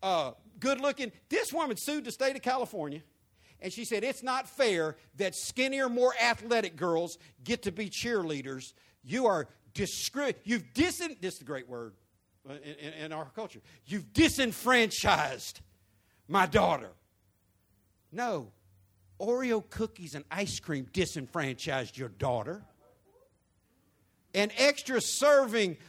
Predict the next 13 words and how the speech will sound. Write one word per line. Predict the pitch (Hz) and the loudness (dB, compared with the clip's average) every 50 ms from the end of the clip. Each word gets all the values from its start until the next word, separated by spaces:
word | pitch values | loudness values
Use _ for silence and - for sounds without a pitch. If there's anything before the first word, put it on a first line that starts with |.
| - _ | -10 _
of | - 214 214 175 147 | 2 4 4 4 4
gravy, | 139 208 233 269 277 269 202 180 185 151 | 4 6 8 8 8 6 4 2 0 -2
dis-, | 139 135 190 202 180 - 196 160 - - - - - | 2 4 6 6 6 4 0 -6 -8 -10 -14 -18 -8
drinking | - 175 262 320 349 320 339 311 262 | -2 2 2 2 2 2 0 -2 0
gravy | 196 233 262 294 320 294 254 262 247 | 4 6 6 6 6 6 4 6 6
as | 240 220 180 | 6 6 4
a | 208 | 2
beverage | 175 143 185 254 269 233 165 180 170 147 - - | 2 6 6 8 8 8 6 2 -2 -4 -4 0
disenfranchised | - 240 220 - - 214 185 - - 214 208 196 180 - 208 196 175 170 151 - | 2 2 2 2 2 -2 -4 0 2 4 4 4 4 4 6 6 6 6 6 4
your | - 170 165 | 0 -2 0
daughter. | 143 131 175 170 151 120 - - - _ _ _ _ _ _ _ _ _ _ _ _ _ _ _ _ _ _ _ _ _ _ _ _ _ _ _ _ _ _ _ _ _ _ _ _ _ _ _ _ _ _ _ 113 _ _ _ _ _ _ _ _ _ _ _ _ _ _ _ _ _ _ _ _ | 2 4 6 6 6 4 0 -6 -14 _ _ _ _ _ _ _ _ _ _ _ _ _ _ _ _ _ _ _ _ _ _ _ _ _ _ _ _ _ _ _ _ _ _ _ _ _ _ _ _ _ _ _ _ _ _ _ _ _ _ _ _ _ _ _ _ _ _ _ _ _ _ _ _
Get | - 160 190 196 - 160 | -4 -2 -2 0 0 0
this. | 185 208 220 156 - - - - | 0 0 0 -2 -6 -12 -16 -18